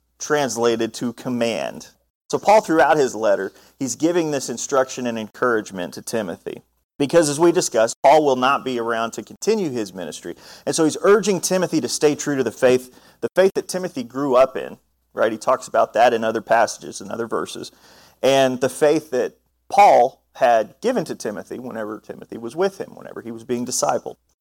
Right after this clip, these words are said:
So as the letter comes to an end, Paul gives him a call to action, right? And not just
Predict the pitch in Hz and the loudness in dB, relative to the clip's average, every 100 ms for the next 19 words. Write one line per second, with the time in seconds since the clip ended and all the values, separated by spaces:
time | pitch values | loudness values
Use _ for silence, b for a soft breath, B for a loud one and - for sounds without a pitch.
0 | _ - 208 127 123 135 147 180 - 165 | _ 4 6 8 4 0 4 4 4 0
1 | 160 - 135 113 190 196 120 120 147 _ | -2 -4 -4 -2 2 4 4 2 -4 _
2 | _ _ _ - 190 190 165 156 123 - | _ _ _ 4 6 6 2 -2 -2 2
3 | 151 123 - 113 110 - - - _ _ | 4 4 4 2 0 -8 -16 -20 _ _
4 | _ - 120 123 - 117 165 175 180 - | _ 2 4 4 0 2 2 2 -2 -6